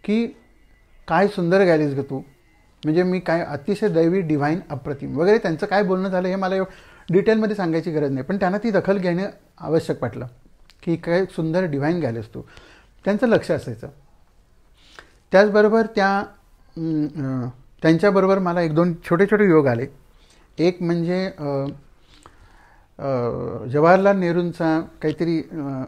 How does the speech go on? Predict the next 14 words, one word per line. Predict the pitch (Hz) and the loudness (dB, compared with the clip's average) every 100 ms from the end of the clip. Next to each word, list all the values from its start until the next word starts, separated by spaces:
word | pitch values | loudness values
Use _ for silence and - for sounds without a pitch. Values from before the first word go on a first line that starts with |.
| - | -12
वर्ष, | 104 147 143 151 | -6 -4 -4 0
द-, | 147 151 | 2 2
दरवर्षी | 139 185 175 170 175 | 4 4 4 2 -2
जो | 175 | -2
त्यांचा | 170 156 | -2 -2
मे | 156 151 | 0 0
महिन्यातला | 156 143 143 143 | 2 0 -2 -4
कार्यक्रम | 135 127 135 123 | -4 -4 -4 -6
असतो, | 110 120 117 | -6 -12 -10
तर | |
त्या | 156 185 | -6 -2
कार्यक्रमाला | 170 165 180 185 185 | 0 0 -2 -2 -4
किशोरीताईंना | 185 156 175 170 160 | -4 -4 -2 -2 -2
भजन | 160 143 151 156 | -2 0 0 0